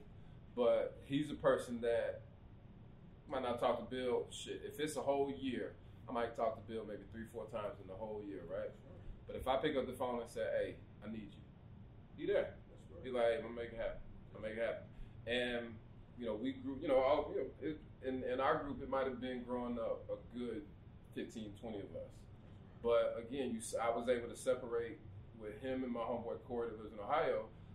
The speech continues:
Speaker 1: I was able to separate everybody else from that part of, like, "Hey, these right here my real friends." You know what I'm saying? My boy Corey came to town and, like, the first thing he said was like, "Hey man, how you and your wife doing?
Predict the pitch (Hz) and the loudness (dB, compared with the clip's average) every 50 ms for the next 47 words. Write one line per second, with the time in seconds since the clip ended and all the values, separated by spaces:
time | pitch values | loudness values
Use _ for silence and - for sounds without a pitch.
0 | - - 131 127 127 123 127 127 123 123 - - 139 127 123 120 120 120 120 117 | -2 2 2 2 2 2 0 0 0 -2 4 6 6 6 6 4 -2 -2 -2 -4
1 | - - 120 123 131 131 127 123 117 123 123 110 120 120 117 117 117 113 110 107 | -4 0 4 6 8 8 8 6 4 0 0 2 4 4 4 2 2 2 2 2
2 | 104 - 104 104 110 107 104 - - 107 104 101 101 95 101 104 95 92 101 113 | 0 -2 -4 -4 -2 -2 -2 -2 0 0 2 2 2 0 -2 -4 -4 -2 -2 -2
3 | 101 87 - - - - - - - - 165 165 147 135 135 127 135 139 113 104 | -2 -4 -6 -10 -12 -16 -16 -16 -14 -10 -6 -4 0 4 4 4 4 2 0 -2
4 | 95 90 90 87 - 82 - - - - 110 98 92 - - - - - - - | -4 -4 -6 -6 -10 -12 -14 -14 -10 -8 -8 -8 -8 -10 -14 -16 -18 -16 -16 -16
5 | - - - - - - - - - 113 113 110 - - 123 113 110 104 110 113 | -16 -16 -16 -16 -16 -16 -16 -12 -10 -8 -8 -8 -6 -4 -2 -2 -2 0 -2 0
6 | 120 127 120 117 - 127 117 120 117 127 117 117 117 113 131 120 117 117 117 117 | 2 2 2 2 2 2 4 4 4 2 0 -2 -2 -2 0 2 2 2 2 0
7 | 117 117 113 113 113 110 - 127 127 123 123 127 123 127 123 - 147 143 135 123 | 0 2 2 2 0 0 0 0 0 0 0 -4 -6 -6 -6 -4 -2 -2 -2 -2
8 | - 127 123 123 131 131 127 127 151 143 139 135 123 113 110 104 117 117 110 - | 0 0 2 2 2 0 0 0 0 -2 -2 -4 -4 -4 -2 2 2 2 2 2
9 | - - 85 - | -2 -6 -10 -12